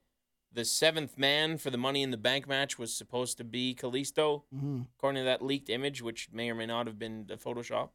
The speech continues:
Speaker 2: Right. Yeah,
Speaker 1: Uh,
Speaker 2: I saw that.
Speaker 1: That's interesting.
Speaker 2: Just for spots, I assume.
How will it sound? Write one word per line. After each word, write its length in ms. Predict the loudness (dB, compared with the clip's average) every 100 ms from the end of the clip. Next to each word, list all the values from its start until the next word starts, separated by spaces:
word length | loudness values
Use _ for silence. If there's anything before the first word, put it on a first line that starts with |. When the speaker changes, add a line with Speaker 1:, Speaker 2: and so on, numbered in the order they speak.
| _
Speaker 2:
Right. 240 | -2 -2 -4 _ _ _ _ _
Yeah, 200 | -2 0 0
Speaker 1:
Uh, 40 | -6
Speaker 2:
I 40 |
saw 260 | -10 -8 -8
that. 180 | -8 -12
Speaker 1:
That's 180 | -18 -18
interesting. 540 | -16 -14 -10 -10 -10 -12 _ -8
Speaker 2:
Just 140 | -8 -6
for 80 |
spots, 400 | -8 0 2 2
I 60 | 0
assume. 340 | 0 2 2